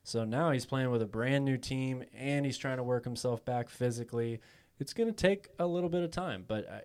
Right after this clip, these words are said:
he's a really solid player. I don't have any concerns about him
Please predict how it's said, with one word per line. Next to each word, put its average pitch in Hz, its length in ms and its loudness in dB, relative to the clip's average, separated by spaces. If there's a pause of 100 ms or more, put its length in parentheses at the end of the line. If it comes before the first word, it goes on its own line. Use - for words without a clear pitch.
he's 139 360 2
a 127 240 -2
really 160 260 0
solid 139 380 2
player. 117 500 0
I 123 80 -2
don't 123 140 -4
have 107 160 -2
any 101 400 -2
concerns 101 500 -6
about 92 280 -2
him 98 320 -6